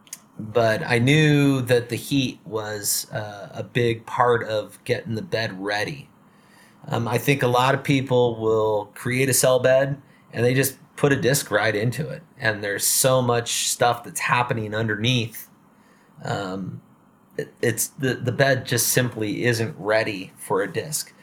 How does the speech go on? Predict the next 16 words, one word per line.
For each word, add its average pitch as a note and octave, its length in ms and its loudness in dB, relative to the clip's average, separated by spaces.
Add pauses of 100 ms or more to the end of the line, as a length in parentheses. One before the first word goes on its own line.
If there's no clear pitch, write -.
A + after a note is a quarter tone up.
(520)
Um, A2 320 -2
and B2 180 2
heat G3 400 -4
will C3+ 200 2
stop - 720 2 (420)
cells G2+ 720 0
from G#2 380 -2
creating G2+ 600 -6
too. C#3 400 0 (160)
So - 200 -6
you A2 180 -2
can, G#2 180 -6
sl-, - 680 0
um, G#2+ 400 -4 (640)
it B2 200 0
will A2+ 460 2